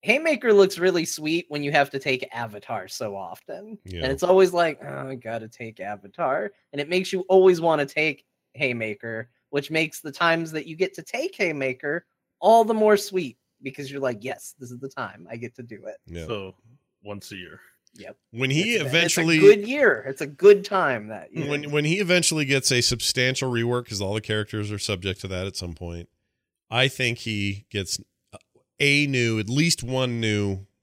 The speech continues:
Speaker 2: uh, thing the way that Sylvanas did, a new Ultimate. I really do think that.
Speaker 3: Okay.
Speaker 2: It's
Speaker 1: Okay,
Speaker 2: just
Speaker 1: his new Ultimate, I'm
Speaker 2: Yeah.
Speaker 1: gonna, I'm gonna come up with it right now on the fly.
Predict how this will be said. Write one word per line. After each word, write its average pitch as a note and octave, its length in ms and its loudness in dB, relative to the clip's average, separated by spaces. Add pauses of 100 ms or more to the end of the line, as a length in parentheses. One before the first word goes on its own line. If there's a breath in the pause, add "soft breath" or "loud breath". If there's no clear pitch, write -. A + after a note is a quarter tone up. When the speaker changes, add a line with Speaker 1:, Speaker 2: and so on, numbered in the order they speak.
(480)
Speaker 2:
uh, F#2+ 440 -8 (100)
thing G#2+ 260 -4
the F#2 80 -2
way G2 160 0
that F#2+ 140 -4
Sylvanas E2 500 -6
did, F2+ 260 -18 (320)
a G#2 80 -10
new G2 160 -4
Ultimate. E2+ 380 -12 (680)
I G#2+ 40 -8
really G#2+ 260 -2
do F2 140 -10
think D2 180 -18
that. F#3 140 -18
Speaker 3:
Okay. - 180 -16 (540)
Speaker 2:
It's C#3 180 -6
Speaker 1:
Okay, G#2+ 80 2
Speaker 2:
just D3 140 2
Speaker 1:
his A#2 160 -6
new D3 240 2
Ultimate, D3 640 0
I'm B2+ 140 -8
Speaker 2:
Yeah. A#2 40 -8
Speaker 1:
gonna, A#2 440 -6 (140)
I'm A2+ 220 -16
gonna A#2 160 -10
come C#3+ 160 -8
up B2 160 -6
with A2+ 140 -8
it G2+ 100 -10
right B2+ 240 -6
now B2+ 220 -4
on A#2 180 -6
the B2 60 -10
fly. G#2 500 -10